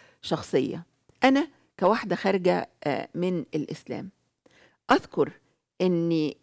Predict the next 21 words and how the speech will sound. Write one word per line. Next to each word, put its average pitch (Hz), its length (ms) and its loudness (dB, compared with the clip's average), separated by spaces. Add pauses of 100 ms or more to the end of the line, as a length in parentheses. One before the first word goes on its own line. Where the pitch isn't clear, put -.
آه، 139 420 2
لما 170 280 2
كانت 254 460 0
تيجي 240 380 0
سيرة 233 280 2
اليهود 185 560 -2 (380)
كانت 233 280 6
جدتي 220 440 -2
تلعنهم، 196 640 -4 (460)
وأنا 381 240 4
معرفش 302 400 0
هي 202 80 0
كانت 180 200 -2
بتلعن 196 380 2
اليهود 170 400 -2
ليه، 156 240 0 (2000)
ولكن 240 420 6
تعلمت 190 680 4
منها 190 480 -2 (840)
إنه 202 380 4 (760)
في - 260 -8